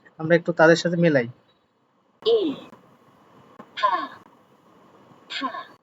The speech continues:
Speaker 1: দেখেন ফা, ফা, অর্থাৎ একটা একটু আস্তে, একটা একটু জোরে।
Speaker 2: ই, ই,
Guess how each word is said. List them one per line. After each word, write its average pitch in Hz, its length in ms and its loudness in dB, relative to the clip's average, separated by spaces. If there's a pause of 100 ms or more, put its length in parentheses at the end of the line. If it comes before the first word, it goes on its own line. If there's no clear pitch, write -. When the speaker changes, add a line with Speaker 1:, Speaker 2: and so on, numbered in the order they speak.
(140)
Speaker 1:
দেখেন 151 320 -4 (140)
ফা, 180 360 8 (400)
ফা, 196 420 8 (280)
অর্থাৎ 196 300 -4
একটা 185 260 -2
একটু 185 160 -4
আস্তে, 175 240 -2
একটা 202 180 -8
একটু 170 160 -12
জোরে। 123 300 -10 (1700)
Speaker 2:
ই, 381 320 2 (1200)
ই, 403 180 6